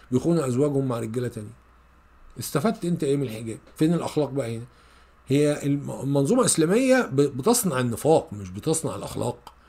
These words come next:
بتخلي الانسان دبل فيس. انت فاهم؟ بيظهر وجه، بيعيش بوجه، تمام؟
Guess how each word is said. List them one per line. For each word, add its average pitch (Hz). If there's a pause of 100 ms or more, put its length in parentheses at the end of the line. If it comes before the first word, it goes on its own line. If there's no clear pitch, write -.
(320)
بتخلي 214
الانسان 180
دبل 175
فيس. 123 (640)
انت 92
فاهم؟ 131
بيظهر 147
وجه، 160 (440)
بيعيش 139
بوجه، 160 (840)
تمام؟ 185